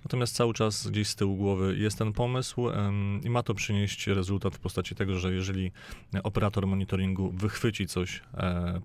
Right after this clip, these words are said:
po godzinach pracy Straży Miejskiej, będzie mógł tą informację przekazać bezpośrednio, e, do dyżurnego policji,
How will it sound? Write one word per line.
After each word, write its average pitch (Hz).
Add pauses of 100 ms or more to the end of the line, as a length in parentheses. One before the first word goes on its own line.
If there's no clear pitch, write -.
po 120
godzinach 98
pracy 92
Straży 90
Miejskiej, 92 (340)
będzie 104
mógł 104
tą 101
informację 95
przekazać 92
bezpośrednio, 90 (200)
e, 90
do 101
dyżurnego 92
policji, 92